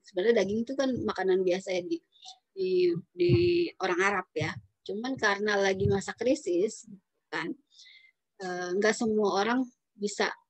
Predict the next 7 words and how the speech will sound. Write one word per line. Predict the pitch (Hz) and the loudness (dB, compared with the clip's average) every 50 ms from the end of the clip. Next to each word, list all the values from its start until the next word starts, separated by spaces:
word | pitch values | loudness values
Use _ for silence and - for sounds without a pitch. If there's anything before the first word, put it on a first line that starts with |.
| _ _ _ _ _ _ - | _ _ _ _ _ _ -12
eh, | 349 339 339 349 | -12 -8 -6 -2
makan | 392 392 381 - - - 381 | 2 6 10 10 10 10 10
itu | 392 403 - - - 370 359 - | 6 2 0 0 2 4 4 4
gitu | - - - - | 4 2 0 0
ya. | - 320 339 - - _ _ - | -2 -2 -2 -4 -8 _ _ 0
Nah, | 202 196 196 202 | 0 0 2 4
Jabir | - 202 - - | 4 6 8 8